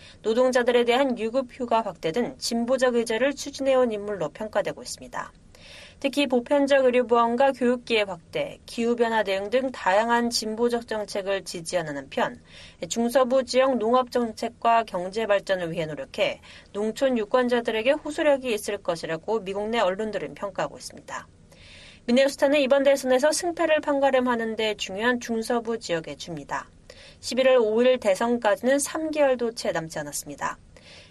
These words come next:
해리스 부통령과 월주 주지사는 펜실베이니아주 등 대선 주요 격전지에 포함되는 일곱 개 주를 돌면서 선거 유세를 펼칠 예정입니다.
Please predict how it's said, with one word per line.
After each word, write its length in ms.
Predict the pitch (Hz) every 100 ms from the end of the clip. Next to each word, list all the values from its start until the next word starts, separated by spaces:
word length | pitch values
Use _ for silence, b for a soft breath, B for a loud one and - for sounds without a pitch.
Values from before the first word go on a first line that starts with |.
| -
해리스 280 | 247 247 247
부통령과 540 | 254 262 247 247 285
월주 420 | 208 202 226 254
주지사는 600 | 240 240 - 208 247 147
펜실베이니아주 960 | - 311 294 311 277 254 226 202 165 156
등 300 | 240 151 143
대선 420 | - 196 247 254
주요 380 | 247 - 240 254
격전지에 640 | 247 175 - 233 226 220 214
포함되는 480 | 208 190 180 185
일곱 340 | 233 208 247 240
개 120 | 247
주를 240 | 214 185
돌면서 480 | 165 147 139 - 226
선거 400 | 220 269 269 269
유세를 340 | 247 240 202 180
펼칠 400 | 175 170 147 -
예정입니다. 680 | 165 160 131 - - -